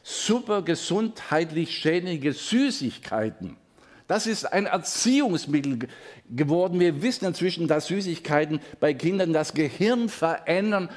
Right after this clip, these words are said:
und sie süchtig machen fürs ganze Leben. Das wollten die haben. Als wir gesagt haben, das sind ein paar Gemüsestückchen.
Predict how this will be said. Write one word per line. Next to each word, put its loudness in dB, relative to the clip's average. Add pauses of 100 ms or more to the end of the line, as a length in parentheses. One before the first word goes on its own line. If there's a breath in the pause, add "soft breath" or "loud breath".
(120)
und -2
sie 2
süchtig -2
machen 0
fürs -4
ganze 2
Leben. 0 (1200)
Das 0
wollten 0
die -4
haben. -6 (840 loud breath)
Als -18
wir -4
gesagt -4
haben, 2 (800 soft breath)
das -8
sind -2
ein -6
paar -6
Gemüsestückchen. -8